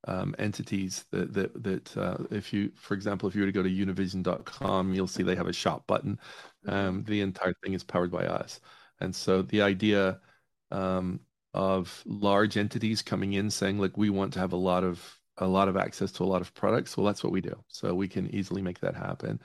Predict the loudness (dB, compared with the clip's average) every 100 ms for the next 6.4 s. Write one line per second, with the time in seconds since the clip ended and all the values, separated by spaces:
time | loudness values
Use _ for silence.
0 | -14 -20 -20 _ -4 -4 0 0 0 -4
1 | -8 _ _ _ -4 -4 2 4 6 4
2 | 0 _ _ 0 2 6 4 4 4 2
3 | 0 -2 0 0 0 -2 -2 -2 -2 0
4 | 2 2 0 0 -2 -8 _ _ -4 -2
5 | 2 4 4 2 2 0 0 -2 2 2
6 | 2 -2 -10